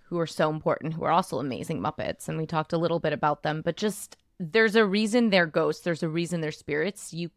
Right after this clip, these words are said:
can't bear witness without also having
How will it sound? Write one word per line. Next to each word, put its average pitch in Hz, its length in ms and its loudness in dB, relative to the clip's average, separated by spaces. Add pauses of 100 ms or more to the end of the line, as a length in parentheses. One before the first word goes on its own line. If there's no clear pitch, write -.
can't 175 340 0
bear 160 200 2
witness 147 720 -6 (500)
without 156 400 2
also 156 380 2
having 147 640 -2